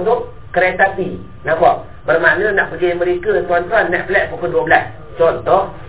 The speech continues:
tengah-tengah atas langit tu nak pergi ke mana? Allahumma shall. Walaupun dia keluar dari rumah selepas daripada su-, subuh. Faham ibarat?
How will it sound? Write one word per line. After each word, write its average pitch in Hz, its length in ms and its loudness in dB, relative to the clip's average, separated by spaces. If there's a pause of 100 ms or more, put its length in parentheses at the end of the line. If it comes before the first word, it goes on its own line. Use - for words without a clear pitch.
tengah-tengah 185 560 0
atas 185 160 -2
langit 190 320 4
tu 180 80 -2
nak - 160 -2
pergi - 160 4
ke 170 160 4
mana? 151 320 0
Allahumma 151 800 2
shall. 151 160 4 (160)
Walaupun 208 720 4
dia 196 80 4
keluar 190 320 2
dari 190 240 4
rumah 180 400 0
selepas 175 320 2
daripada 175 480 2
su-, 226 400 2 (320)
subuh. 160 320 0
Faham - 240 2
ibarat? 202 400 4